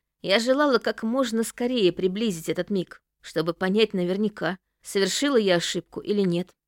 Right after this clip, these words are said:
чтобы точно знать, не зря ли предала свою семью, обменяв ее на чувства. Это решение далось мне тяжело,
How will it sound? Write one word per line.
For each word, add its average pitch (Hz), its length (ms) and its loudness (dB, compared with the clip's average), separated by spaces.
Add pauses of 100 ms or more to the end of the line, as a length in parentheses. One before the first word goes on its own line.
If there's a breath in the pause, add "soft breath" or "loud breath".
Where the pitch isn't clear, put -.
(140)
чтобы 170 420 0
точно 202 480 -2
знать, 180 480 -4 (280)
не 214 180 2
зря 226 260 4
ли 202 120 4
предала 180 500 0
свою 180 360 -2
семью, 180 500 -4 (400)
обменяв 180 520 0
ее 175 160 2
на 170 120 -2
чувства. - 480 -6 (480)
Это 226 180 4
решение 269 480 2
далось 233 440 2
мне 226 260 2
тяжело, 202 580 -4